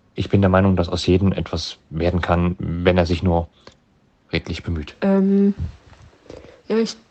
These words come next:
Speaker 2: ähm, muss auch sagen, also ich find's erstmal cool, dass wir auch mal Rap haben, weil das hatten wir, glaube ich, wirklich noch nicht, diese Staffel. Ähm, ich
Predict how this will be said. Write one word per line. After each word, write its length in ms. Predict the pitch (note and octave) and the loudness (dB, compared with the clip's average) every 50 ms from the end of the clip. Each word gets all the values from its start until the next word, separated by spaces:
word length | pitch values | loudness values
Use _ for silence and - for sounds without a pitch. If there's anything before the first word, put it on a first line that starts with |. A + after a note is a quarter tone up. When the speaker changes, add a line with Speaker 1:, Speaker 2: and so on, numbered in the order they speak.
| - _ _ _ _ _ - _ - _ _ - | -20 _ _ _ _ _ -20 _ -20 _ _ -4
Speaker 2:
ähm, 640 | - G3+ G3 G3 G3+ - - - - G3+ G#3 - - - - - - - - - - _ _ - _ _ _ _ - - _ _ _ _ _ _ - - | 0 2 2 4 4 4 4 4 4 2 2 -2 -4 -6 -8 -8 -8 -10 -12 -16 -20 _ _ -20 _ _ _ _ -20 -20 _ _ _ _ _ _ -6 0
muss 440 | G#3+ G#3+ A3+ A3+ - - - - | 4 4 4 4 2 -2 -8 2
auch 180 | - G#3 A#3 - | 4 4 4 2
sagen, 480 | - - - B3 A#3+ B3 B3 B3+ A3+ - | -2 0 2 2 2 4 0 -2 -2 0
also 200 | - G#3 G3+ G#3+ | 0 0 4 4
ich 180 | G#3 G3+ - - | 4 4 4 -4
find's 400 | - - A#3 A#3 A#3+ - - - _ _ _ _ _ _ _ _ _ _ _ _ | -2 0 2 2 2 0 -2 -14 _ _ _ _ _ _ _ _ _ _ _ _
erstmal 340 | - F#3+ F#3+ - - G#3+ G#3 G#3 - | -8 -8 -8 -2 0 0 0 0 0
cool, 120 | A3 G3+ F#3+ | 2 2 2
dass 260 | G3 F#3 - - - | 2 -2 -6 -4 -2
wir 300 | F#3+ F3 E3+ E3 E3+ E3+ - - - - _ _ _ - | 0 2 2 0 0 -4 -8 -14 -14 -14 _ _ _ -8
auch 220 | - - F3+ - - | -8 -8 -6 -2 -2
mal 140 | E3 D3+ | -2 0
Rap 300 | - - - - - - | 0 0 -4 -4 -6 -4
haben, 180 | - B3 C4 B3 | -2 2 2 2
weil 60 | A#3 G3 | 2 0
das 160 | G3 - - | -4 -6 -6
hatten 160 | G3 F#3 G3+ | -4 -2 -2
wir, 60 | - | -4
glaube 340 | G3 - - G3 F#3+ F#3+ G#3 | -4 -6 -6 -6 -6 -6 -6
ich, 60 | G3+ | -10
wirklich 320 | G#3 - - B3+ B3 - - | -10 -8 -6 -6 -6 -4 -6
noch 140 | B3 G#3 | -6 -4
nicht, 240 | B3 A#3+ A#3+ - - | -2 -4 -4 -4 -8
diese 180 | C4 B3 B3+ A#3 | -6 -4 -4 -6
Staffel. 420 | - - A3 A3 A3 - C4+ C#4+ - - _ - - - - - - - - - - - - - - - _ _ _ _ _ - | -4 -4 -6 -6 -4 -4 -6 -8 -8 -12 _ -20 -20 -20 -20 -20 -20 -20 -20 -20 -20 -20 -20 -20 -20 -20 _ _ _ _ _ -2
Ähm, 600 | - G#3 G3+ G3 G3 G3+ G3+ G3 G3 G3 G3 - - _ _ | 0 2 4 4 4 2 0 0 0 0 -2 -4 -6 _ _
ich 180 | - - - | -12 -12 -10